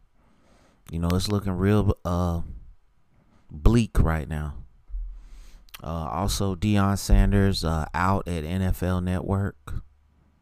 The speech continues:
Um, you know, I'm,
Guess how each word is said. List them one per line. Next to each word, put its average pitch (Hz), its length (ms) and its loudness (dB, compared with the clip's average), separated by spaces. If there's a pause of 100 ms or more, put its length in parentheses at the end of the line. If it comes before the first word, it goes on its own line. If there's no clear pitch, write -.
(640)
Um, 78 580 -6 (1500)
you 82 100 -4
know, 80 120 -2
I'm, 87 300 -4